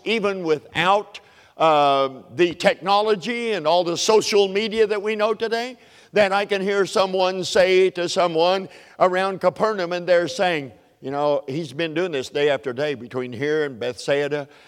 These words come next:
and all around, uh, this area,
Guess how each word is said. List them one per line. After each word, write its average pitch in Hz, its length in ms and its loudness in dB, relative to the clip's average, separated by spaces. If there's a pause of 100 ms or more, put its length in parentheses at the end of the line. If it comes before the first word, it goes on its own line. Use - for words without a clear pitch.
(160)
and 143 180 -6
all 170 240 2
around, 151 460 -4
uh, 123 260 -2
this 151 380 -4
area, 143 640 0